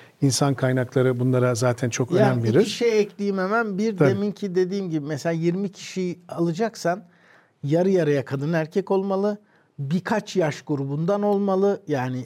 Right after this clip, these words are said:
Speaker 2: diyelim ki elli altmış bandı, kırk elli bandı, kırk otuz bandı gibi farklı eğitim altyapılarından olmalı.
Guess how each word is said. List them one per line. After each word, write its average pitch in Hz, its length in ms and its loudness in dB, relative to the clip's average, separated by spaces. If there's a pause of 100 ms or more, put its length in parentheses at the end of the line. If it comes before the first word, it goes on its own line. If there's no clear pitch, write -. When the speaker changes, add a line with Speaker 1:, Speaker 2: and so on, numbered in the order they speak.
(140)
Speaker 2:
diyelim 143 320 0
ki 131 320 -6
elli 139 280 2
altmış 127 480 -8
bandı, 147 480 0 (540)
kırk 170 280 -2
elli 143 320 2
bandı, 147 560 0 (120)
kırk - 280 -4
otuz 147 380 -2
bandı 139 300 0
gibi 139 400 0 (480)
farklı 170 540 -2
eğitim 170 520 0
altyapılarından 151 880 -2
olmalı. 156 500 -2